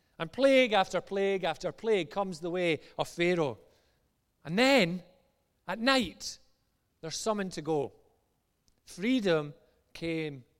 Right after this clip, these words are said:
in the night. Now, there are better times, I'm sure, to be told to leave. Daylight, I'm sure, would have been a lot easier. Would have been a lot handy, handier as they gathered their belongings, as they set off.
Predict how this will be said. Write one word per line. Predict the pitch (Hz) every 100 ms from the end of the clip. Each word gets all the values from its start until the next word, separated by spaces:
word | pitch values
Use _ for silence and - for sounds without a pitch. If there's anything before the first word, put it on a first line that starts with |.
| _
in | 131
the | 127
night. | 127 123 110 - - - _ _ _ _ _ _ _ _ _ _ _ _ _
Now, | 156 165 165 165
there | 170 175
are |
better | 180 240 247 214
times, | - 220 196 160 135 127 - _ _ _
I'm | 147
sure, | 139 - 226 202 143 113 -
to | 147
be |
told | 147 180 170 151
to | -
leave. | 151 170 147 123 - _ _ _ _ _ _
Daylight, | 180 214 214 151 165 143
I'm | 135
sure, | - 170 175
would | 156
have | 143
been | 147
a | 143
lot | 156 170
easier. | 156 143 160 226 - _ _ _ _ _ _ _ _ _ _
Would | 143
have |
been | 147
a | 147
lot | 170
handy, | - 185 190 208 220 - 151 - -
handier | 151 175 185
as | 202 143
they | 139
gathered | 156 165 165 147
their | 143
belongings, | 135 135 143 165 190 180
as | 135
they | 127
set | - 170 156
off. | 143 165 -